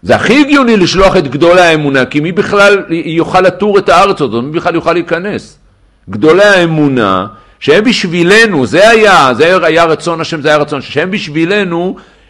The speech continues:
י-, י-, יפגשו את הגודל הזה, לא יתפרקו ממנו, והם יובילו את עם ישראל בזינוק הזה פנימה. אנחנו לא ראויים, זה בזכות אבות, זה בזכות האמונה של משה רבנו, זה בזכות ים סוף,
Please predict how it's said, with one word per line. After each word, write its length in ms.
י-, 60
י-, 360
יפגשו 520
את 120
הגודל 500
הזה, 280
לא 160
יתפרקו 680
ממנו, 600
והם 240
יובילו 460
את 120
עם 160
ישראל 320
בזינוק 540
הזה 180
פנימה. 380
אנחנו 280
לא 280
ראויים, 520
זה 120
בזכות 460
אבות, 640
זה 80
בזכות 340
האמונה 360
של 120
משה 320
רבנו, 460
זה 120
בזכות 420
ים 300
סוף, 480